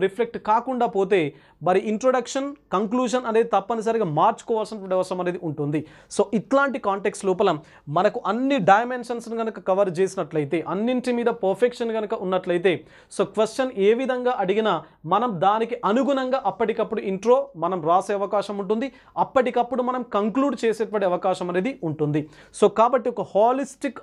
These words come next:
అప్రోచ్ అనేది చాలా, చాలా, చాలా ఇంపార్టెంట్. క్లియర్? మరి దీనిలో భాగంగానే, so దీనిలో భాగంగానే, so చాలామంది ఎప్పటి నుంచో వెయిట్ చేస్తున్నారు. Already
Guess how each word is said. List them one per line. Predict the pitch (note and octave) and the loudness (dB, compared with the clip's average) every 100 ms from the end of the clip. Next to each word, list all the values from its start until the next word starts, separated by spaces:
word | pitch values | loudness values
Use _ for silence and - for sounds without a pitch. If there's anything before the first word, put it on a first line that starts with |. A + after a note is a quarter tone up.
| G3+ | -8
అప్రోచ్ | - A3+ A#3 - | -2 0 0 -4
అనేది | G3+ G#3 A3+ - | -4 -4 -4 -2
చాలా, | F#3+ G3+ G#3+ A3 G#3+ | 2 4 4 0 -2
చాలా, | F#3 F#3 F#3 F#3 F3+ | -2 0 2 2 0
చాలా | E3+ F3+ B3+ D#4 - _ - E3 | 0 4 4 2 -10 _ -8 -8
ఇంపార్టెంట్. | C#3+ B2 - A2 - - - _ _ _ - | -8 -12 -14 -20 -16 -16 -16 _ _ _ 0
క్లియర్? | A3 B3+ - - - - F3 | 2 2 -2 -20 -20 -2 4
మరి | A3 G3 F#3 D3 | 4 4 -2 -4
దీనిలో | A3+ C4+ C4+ B3 F#3 | -2 2 2 4 4
భాగంగానే, | A3 A3+ A3 E3+ F#3 F3 - - | 4 2 -2 -2 0 -4 -6 -8
so | D#3+ C#3 | -6 -2
దీనిలో | A#3+ B3 G3+ F#3 | -2 2 2 2
భాగంగానే, | G3+ G#3 G3 G3+ F#3+ D3 _ _ - | 0 0 0 0 -2 -8 _ _ -6
so | F#3+ F3+ G3+ | -4 0 4
చాలామంది | G#3 B3 B3+ A3 A#3 A#3 A3+ G3 | 4 4 2 0 -4 -4 -4 -4
ఎప్పటి | A3+ A3 | -2 -4
నుంచో | G#3 D3+ | -4 0
వెయిట్ | F3 G3 G#3+ | 2 2 0
చేస్తున్నారు. | G#3 A3 A3 A3 F#3 | -2 -4 -2 2 4
Already | G3 G3+ | 4 4